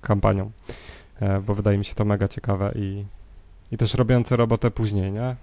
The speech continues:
na, na etapie już, jak to promujemy i tam się nie trzeba bawić w testy A B, tylko zrobić to u was.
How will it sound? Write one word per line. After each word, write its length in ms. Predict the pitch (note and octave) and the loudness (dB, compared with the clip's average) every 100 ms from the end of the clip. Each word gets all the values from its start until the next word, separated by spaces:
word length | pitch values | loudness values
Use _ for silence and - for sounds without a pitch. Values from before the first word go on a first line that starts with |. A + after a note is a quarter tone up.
| - | -10
na, 680 | G#2+ G2+ G2+ G#2 G#2 A#2 A2 | -10 -8 -10 -12 -14 -10 -8
na 80 | G#2+ | -8
etapie 300 | - - G2+ | -10 -10 -10
już, 180 | F#2+ | -10
jak 140 | A2 - | -12 -12
to 80 | G2+ | -10
promujemy 500 | - G#2 G#2 G#2 G#2 | -4 -2 -2 -2 -2
i 40 | |
tam 160 | A2+ G2+ | -2 -4
się 140 | - | -4
nie 80 | G2+ | -6
trzeba 220 | - G2+ | -2 0
bawić 280 | G2+ G2 - | 0 -4 -6
w 40 | |
testy 280 | - - - | -6 -4 -4
A 40 | |
B, 120 | G2+ G2+ | -2 -2
tylko 180 | - | -4
zrobić 300 | G#2 G#2 G#2+ | -4 -4 -6
to 120 | - G#2+ | -4 -4
u 60 | |
was. 240 | G#2 G2+ | -4 -8